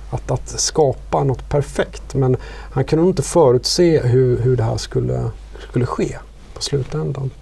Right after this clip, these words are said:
Eh, det tror jag inte. Eh, men däremot har hans arv varit väldigt viktigt. Om när man sen kommer in på new age-delen, att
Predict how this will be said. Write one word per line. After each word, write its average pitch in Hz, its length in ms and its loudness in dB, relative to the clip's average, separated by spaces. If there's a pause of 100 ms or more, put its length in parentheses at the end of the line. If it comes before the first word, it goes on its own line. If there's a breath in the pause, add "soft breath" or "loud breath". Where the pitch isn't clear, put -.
(400 soft breath)
Eh, 135 200 2
det 151 160 4
tror 143 280 0
jag 131 60 -4
inte. 131 240 -6 (580 loud breath)
Eh, 123 360 2 (220)
men 139 120 2
däremot 151 500 4
har 123 240 4
hans 117 360 0
arv 160 200 2
varit 123 220 -2
väldigt 117 260 -4
viktigt. - 500 -8
Om 131 140 2
när 127 120 4
man 127 280 2
sen 147 200 2
kommer 160 240 2
in 127 120 2
på 117 240 0
new 123 260 4
age-delen, 156 680 2
att 147 180 0